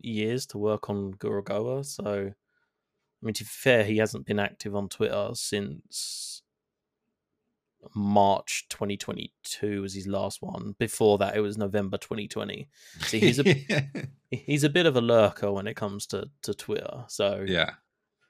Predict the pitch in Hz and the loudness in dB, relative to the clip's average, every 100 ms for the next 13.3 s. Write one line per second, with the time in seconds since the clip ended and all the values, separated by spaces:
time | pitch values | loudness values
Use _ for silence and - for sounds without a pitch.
0 | _ _ _ _ _ _ - - 64 69 | _ _ _ _ _ _ -10 -6 -4 -4
1 | 71 - 147 _ 170 156 160 101 - - | -6 -8 -12 _ -4 2 2 2 -2 -10
2 | - - - - 107 98 107 113 - - | -14 -16 -14 -10 -8 -8 -8 -10 -10 -10
3 | - 120 - _ 131 113 - _ _ _ | -12 -12 -16 _ 4 4 2 _ _ _
4 | 90 - _ _ _ _ _ 123 110 107 | -6 -6 _ _ _ _ _ 0 2 2
5 | 101 101 _ - 139 160 135 123 120 113 | -2 -8 _ 0 2 4 4 4 -2 -2
6 | 113 107 101 98 98 - 104 - 107 - | -6 -4 -4 -4 -4 -2 -2 -2 -8 -8
7 | 104 101 104 101 101 151 143 _ _ _ | -8 -6 -6 -6 -10 -14 -18 _ _ _
8 | - 92 - _ _ - - 110 95 - | -6 -6 -6 _ _ -20 -4 -2 0 4
9 | 117 117 104 - 104 98 - 101 - 104 | 4 4 -2 -6 -4 -6 -6 -6 -6 -12
10 | 98 101 - 101 107 107 110 107 110 101 | -10 -10 -10 -10 -4 0 2 2 2 0
11 | 104 98 107 - 101 104 101 98 - - | -2 -2 -6 -6 -6 -4 -6 -8 -18 -20
12 | _ _ - 101 92 98 95 92 95 95 | _ _ -2 -2 -2 -4 -4 -2 -2 -2
13 | 92 95 - | -4 -4 -6